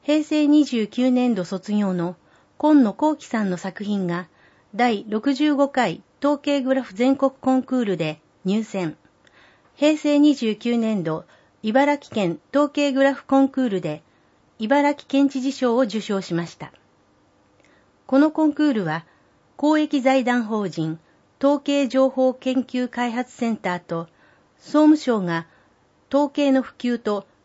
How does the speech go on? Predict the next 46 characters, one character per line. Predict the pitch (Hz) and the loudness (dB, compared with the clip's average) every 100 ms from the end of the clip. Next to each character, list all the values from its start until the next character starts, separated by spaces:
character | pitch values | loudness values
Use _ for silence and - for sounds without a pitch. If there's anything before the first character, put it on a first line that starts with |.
| _ - | _ 0
統 | 269 277 | 0 0
計 | 277 269 | 2 2
の | 247 233 277 | 2 -2 0
表 | |
現 | 294 294 294 294 | 2 4 4 4
技 | 269 | 2
術 | 262 - 185 | -2 -4 -4
の | 175 | -4
研 | 240 269 | 0 0
鑽 | 269 254 240 | 0 0 0
を | |
図 | 208 220 240 | -2 -4 -6
る | 190 | -4
た | 170 | -6
め、 | 160 151 _ _ _ _ _ 185 | -6 -6 _ _ _ _ _ -4
全 | 226 285 | 2 2
国 | 262 233 180 | 2 -2 -2
の | 170 - | -2 -4
小 | - 254 254 | -2 0 0
中 | - 247 | -2 -2
学 | 226 - | -2 -6
生、 | - 185 156 _ _ _ _ | -6 -6 -6 _ _ _ _
高 | - 285 | -2 0
校 | 285 302 302 | 0 -2 0
生 | 269 226 | 0 0
な | 202 | -2
ど | 185 | -2
を | 170 | -4
対 | 202 214 | -4 -6
象 | 202 202 190 | -4 -6 -4
に、 | 175 175 _ _ _ _ | -4 -6 _ _ _ _
統 | 277 285 | -2 0
計 | 302 294 | 0 -2
グ | 262 | 0
ラ | 277 | 0
フ | 240 185 | 0 -4
を | 165 170 | -4 -4
募 | 202 | -6
集 | - 233 | -4 -6
し | 220 | -4
て | - | -2
い | 220 | 0
る | 214 | 0
も | 202 | 0
の | 208 | -2
で、 | 160 156 | -4 -10